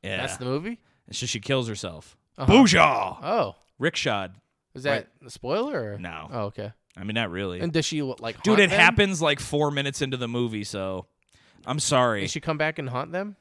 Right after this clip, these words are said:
Speaker 2: Like a poltergeist?
Speaker 1: No. But this chick that he's fucking gonna marry, she was the only survivor of a cult. Her father was a pastor,
Speaker 2: Mm-hmm.
Speaker 1: and they all killed themselves because they were sinners,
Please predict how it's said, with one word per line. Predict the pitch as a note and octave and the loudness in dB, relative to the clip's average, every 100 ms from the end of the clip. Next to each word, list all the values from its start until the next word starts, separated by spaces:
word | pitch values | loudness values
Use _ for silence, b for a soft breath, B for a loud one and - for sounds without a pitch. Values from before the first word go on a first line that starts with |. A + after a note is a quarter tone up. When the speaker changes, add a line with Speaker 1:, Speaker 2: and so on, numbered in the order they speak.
| _ - | _ -18
Speaker 2:
Like | B2+ | -16
a | |
poltergeist? | - C#3+ - G2+ A2+ | -8 -6 -4 -4 -2
Speaker 1:
No. | B2 D3 C#3 G#2+ E2+ B1 B B G#2 | 0 0 0 -4 -6 -14 B B 0
But | E3+ C#3 C3 | 2 2 -2
this | B2+ - | -8 -8
chick | - D#3 - | -4 -2 -2
that | B2 A#2+ | -6 -6
he's | A#2 G#2+ - | -6 -8 -10
fucking | - A#2 G#2+ G2+ | -6 -6 -6 -8
gonna | A2+ G#2+ | -6 -6
marry, | G#2 C3+ D#3 A2 G#2+ A2 | -4 -4 -2 -4 -6 -8
she | - - C3+ | -6 -6 -4
was | C#3 B2 | -4 -4
the | A#2 A#2 | -4 -8
only | A2 B2 A#2+ | -8 -8 -8
survivor | - A2+ G#2+ G2+ A2 A#2+ A#2 | -8 -8 -6 -6 -6 -8 -8
of | G2 F#2 | -10 -14
a | |
cult. | - - G#2+ C#3 - | -14 -8 -6 -8 -10
Her | G#2 | -14
father | - G2+ G#2 A2 | -6 -6 -6 -6
was | G#2+ G#2 G#2 | -6 -8 -12
a | F#2 F#2 F#2 - | -12 -12 -14 -12
pastor, | - G2 A2 - C#3+ D#3+ B B B2+ | -10 -8 -8 -8 -10 -10 B B -14
Speaker 2:
Mm-hmm. | A2+ A#2 - | -14 -14 -10
Speaker 1:
and | G#2+ G#2 | -8 -6
they | G#2 | -8
all | - G#2+ G#2+ | -4 -4 -4
killed | - G#2 | -6 -6
themselves | B2 C3 - C3+ C#3 C3 | -6 -8 -6 -4 -4 -6
because | A2+ A#2+ G#2+ | -8 -6 -6
they | G2 | -8
were | F#2+ | -8
sinners, | - A2+ B2 D3+ D#3 | -8 -8 -8 -8 -10